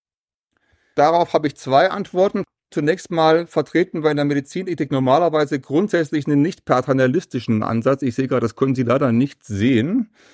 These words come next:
Geht das so besser? Ja, so geht's besser. Ähm, das bedeutet, wir gehen davon aus, dass Menschen, also in einem liberalen Staat gehen wir davon aus, dass Menschen grundsätzlich selber entscheiden, wie sie ihr Leben priorisieren und leben.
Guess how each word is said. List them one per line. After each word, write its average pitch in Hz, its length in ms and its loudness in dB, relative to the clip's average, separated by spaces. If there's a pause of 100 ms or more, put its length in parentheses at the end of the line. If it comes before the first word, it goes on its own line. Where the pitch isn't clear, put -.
(220)
Geht - 160 -6
das 117 140 -2
so 135 100 -2
besser? 151 560 -4 (680)
Ja, 110 260 0 (100)
so 127 160 -4
geht's 107 160 -2
besser. 101 400 -2
Ähm, 139 240 0
das 139 160 -2
bedeutet, 156 600 0 (260)
wir 143 140 0
gehen 170 160 -2
davon 160 240 -2
aus, 160 180 -2
dass 151 180 -4
Menschen, 170 600 -4 (340)
also 135 180 -2
in 147 100 0
einem 143 140 2
liberalen 135 500 0
Staat 139 320 2
gehen 143 160 0
wir 139 80 -2
davon 135 260 -4
aus, 139 160 -6
dass 131 160 -8
Menschen 143 380 -4
grundsätzlich 156 720 2
selber 151 320 2
entscheiden, 131 480 -2
wie 139 60 -6
sie 143 120 -4
ihr 139 80 0
Leben 131 300 0
priorisieren 123 720 0
und 113 160 -4
leben. 104 500 0